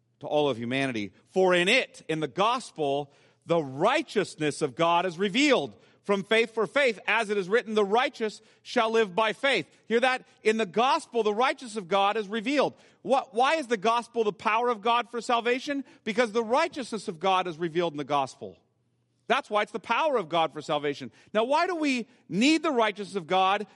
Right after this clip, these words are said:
that we get, "The just shall live by faith," or "The just by faith shall live"? Why do we need that righteousness that comes in the gospel? Why do we need that?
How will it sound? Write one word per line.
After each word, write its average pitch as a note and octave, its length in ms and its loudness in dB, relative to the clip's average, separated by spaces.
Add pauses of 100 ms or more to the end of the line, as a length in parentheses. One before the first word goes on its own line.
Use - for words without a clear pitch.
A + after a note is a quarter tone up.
(100)
that G#3 180 2
we A3 160 -2
get, G3+ 320 0
"The F#3+ 100 -6
just F3+ 540 -2
shall G3 240 0
live F#3 220 -2
by F3 160 2
faith," F#3 400 -4 (160)
or F3 160 0
"The D3+ 120 -2
just C3+ 420 -4
by D#3 160 0
faith D#3+ 280 -4
shall D3+ 220 -4
live"? D#3+ 220 -4 (180)
Why A3 240 0
do C4+ 80 -6
we B3+ 160 -4
need B3 320 0
that A3+ 240 0
righteousness E3 1080 -4 (1040)
that F3+ 180 0
comes F#3+ 320 0
in E3+ 100 -2
the D#3 80 -2
gospel? A#2+ 600 -4 (200)
Why A3+ 260 2
do C4 100 -4
we A#3+ 160 -2
need B3 240 -2
that? A#2+ 340 -2